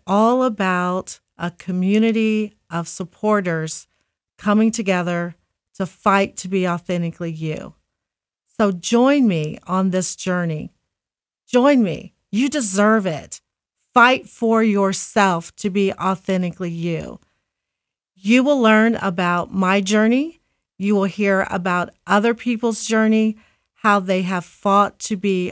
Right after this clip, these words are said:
authentically them. They're living a life of peace and joy. They're excelling in relationships. They're excelling in their careers. They're excelling in their family lives.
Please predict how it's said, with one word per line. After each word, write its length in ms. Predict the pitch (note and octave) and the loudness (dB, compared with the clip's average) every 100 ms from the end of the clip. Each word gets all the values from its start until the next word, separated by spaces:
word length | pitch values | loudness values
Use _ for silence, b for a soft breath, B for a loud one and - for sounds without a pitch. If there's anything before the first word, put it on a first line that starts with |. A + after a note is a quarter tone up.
| - | -6
authentically 840 | F3+ F#3 - G3+ G3 F#3+ F#3+ F3+ | -4 -4 -4 -2 0 -2 -4 -6
them. 600 | F3 - F3+ F3 A3+ C#4 _ _ _ _ _ _ - | -6 -4 -2 0 0 -2 _ _ _ _ _ _ 0
They're 180 | A#3+ | 2
living 380 | A3+ A#3 A#3+ A#3+ | 4 4 4 4
a 100 | G3+ | 2
life 360 | F#3+ F#3+ F#3+ F#3+ | 2 2 0 -2
of 160 | F3+ | -10
peace 560 | - - A3+ A3+ A3 - - | -10 -4 -2 0 -2 -6 -8
and 240 | F3+ F#3 | -4 -4
joy. 540 | D#3+ G3 G3 G3 G3 - b b b - | 0 0 2 2 0 -4 b b b 0
They're 120 | G3 | 0
excelling 680 | F#3 - - A#3 G#3+ A#3 A#3 | 0 -4 0 4 4 4 4
in 100 | G3+ | 2
relationships. 1080 | G3 F#3+ G3 - G3+ - G#3+ G3 F#3+ - - _ _ _ - | 0 0 -2 0 -2 -2 -2 -2 -2 -8 -8 _ _ _ -2
They're 100 | F3+ | -2
excelling 720 | - - - A#3 A3+ A#3+ A#3 | -2 -6 0 4 4 6 4
in 120 | G#3+ | 4
their 120 | G3 | 2
careers. 840 | G3 G3+ F3+ F3+ F#3+ F#3+ G3 - - _ _ _ | -2 -8 -4 -2 0 0 -4 -8 -12 _ _ _
They're 140 | G#3 F#3 | -2 -2
excelling 640 | - - - A3+ A#3+ A#3+ | -2 -4 2 4 4 4
in 100 | G#3+ | 2
their 140 | G3 | 0
family 480 | F#3+ G3 F#3+ F#3+ F#3 | -2 -2 0 0 -2
lives. 580 | F#3 F#3 F#3+ F#3 - - | -2 -2 -2 -4 -6 -10